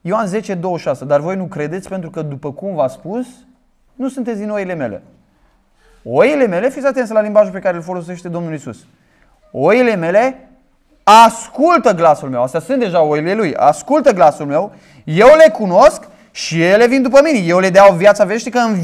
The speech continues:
veac nu vor peri și nimeni nu le va smulge din mâna mea. Tatăl meu care mi le-a dat este mai mare decât toți și nimeni nu le poate smulge din mâna Tatălui meu.”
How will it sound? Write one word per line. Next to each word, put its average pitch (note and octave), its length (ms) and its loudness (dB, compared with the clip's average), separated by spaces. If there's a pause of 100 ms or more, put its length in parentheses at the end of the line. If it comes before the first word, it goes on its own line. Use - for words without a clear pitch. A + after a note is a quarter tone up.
veac D#4 240 6
nu D4 140 -2
vor A#3 180 2
peri G#3+ 380 -4 (120)
și - 160 -4
nimeni F4 460 0
nu D#4+ 80 2
le C#4+ 100 4
va A3+ 160 6
smulge C4+ 320 -2
din C4+ 180 -2
mâna D4+ 220 2
mea. C4+ 300 -2 (400)
Tatăl D4+ 440 6
meu C#4+ 180 6
care G#3+ 240 6
mi F#3 100 -4
le-a D#3 120 6
dat G#3 260 4
este F3 180 -6
mai C#3+ 180 -4
mare B3 400 6
decât A3 280 -2
toți D4 260 4 (200)
și - 220 -6
nimeni C4 760 2
nu F4 280 8
le B3+ 180 6
poate C#4+ 460 4
smulge B3+ 480 0
din G#3+ 180 -4
mâna C#4+ 320 0
Tatălui C#4 1120 0 (560)
meu.” G#3 460 2